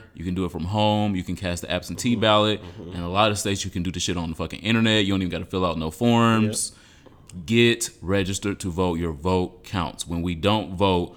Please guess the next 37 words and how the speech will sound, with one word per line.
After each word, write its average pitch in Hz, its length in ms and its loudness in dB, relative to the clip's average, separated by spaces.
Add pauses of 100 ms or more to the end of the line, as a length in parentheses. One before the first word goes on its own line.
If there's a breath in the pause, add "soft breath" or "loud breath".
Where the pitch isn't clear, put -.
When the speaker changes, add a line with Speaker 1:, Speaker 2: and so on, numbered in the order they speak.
(120 loud breath)
Speaker 1:
we 85 140 -6
have 92 220 0
to 101 80 -4
look 90 180 -4
at 85 100 -2
Donald 87 280 -2
Trump's - 260 -6
ass. 71 400 -10
And 82 140 -8
I 87 80 -6
don't 90 160 -2
know 92 100 -2
how 87 140 -4
long 95 260 -2
y'all 101 140 2
wanna 104 160 0
look 104 120 -2
at 214 60 4
Speaker 2:
Gross. 160 140 6
Speaker 1:
Donald 107 180 2
Trump's 107 300 -4
ass, 101 360 -2 (340 loud breath)
but - 180 4
I 98 120 6
don't 104 120 4
wanna 98 120 4
Speaker 2:
<laughs> 98 40 2
What? 110 80 2
Speaker 1:
look - 100 0
at 92 80 -2
Donald 90 240 0
Trump's 90 180 -4
ass 90 200 -2
for - 80 -10
no 87 120 -4
much 87 220 -4
longer. 80 360 -10